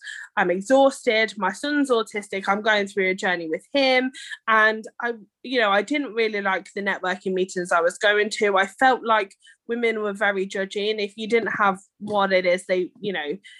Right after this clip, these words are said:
if you had what they wanted, they were mad about it. And if you didn't have the thing to fit in, then they were mad about it. Like, I was like, "Nah." So basically, we created a community because we wanted to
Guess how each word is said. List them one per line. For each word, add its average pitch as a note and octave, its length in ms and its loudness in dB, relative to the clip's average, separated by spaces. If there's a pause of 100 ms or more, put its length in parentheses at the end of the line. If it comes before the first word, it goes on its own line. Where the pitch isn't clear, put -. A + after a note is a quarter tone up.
(540)
if C#4 180 4
you C#4+ 80 8
had F#4 320 6
what D4+ 160 2
they C#4 100 4
wanted, B3 420 0
they A3+ 100 2
were A3+ 120 2
mad A3 240 2
about E3+ 380 -4
it. F3+ 220 -6
And G#3+ 100 -4
if G#3 140 -4
you A3+ 100 -4
didn't B3 240 0
have A3 320 0
the G#3 60 -14
thing G#3 380 -4
to G#3 100 -6
fit G3+ 320 0
in, G3 160 4
then F#3+ 160 4
they F#3+ 100 6
were G3 140 4
mad A3 200 2
about D#3 380 -4
it. C#3+ 240 -6
Like, F3 240 0
I G3 100 6
was F#3 160 -6
like, F3+ 300 0
"Nah." F3+ 160 -2 (600)
So C4+ 380 2 (840)
basically, D4+ 560 -2
we A3+ 80 -6
created D#4 440 0
a A#3+ 60 -8
community C#4+ 600 -2
because A3 340 -2
we B3 100 -2
wanted C#4 400 2
to A#3 180 -2